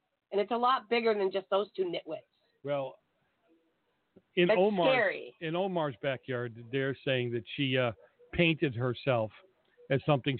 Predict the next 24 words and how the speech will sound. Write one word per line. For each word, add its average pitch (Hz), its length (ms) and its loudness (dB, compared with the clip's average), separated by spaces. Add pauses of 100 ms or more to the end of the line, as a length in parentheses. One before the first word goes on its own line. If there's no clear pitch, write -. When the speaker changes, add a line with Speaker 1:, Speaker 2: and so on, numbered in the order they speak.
Speaker 2:
she 127 140 0
isn't, 123 280 -2
and 120 140 -4
now, 135 380 2 (100)
uh, 135 120 2
what 151 200 0
has 143 160 -2
she 131 80 -6
got, 113 180 0
like, 110 220 -4
a, 117 140 0 (400)
a 131 100 4 (100)
seven 160 240 2
percent 147 320 -2
approval? 147 440 0
It's 139 140 -6
single 151 220 -2
digits. 104 420 -14 (760)
So 143 280 4
I, 175 240 2 (140)
I'm 160 160 4
not 175 160 4
so 165 180 4
sure 143 160 0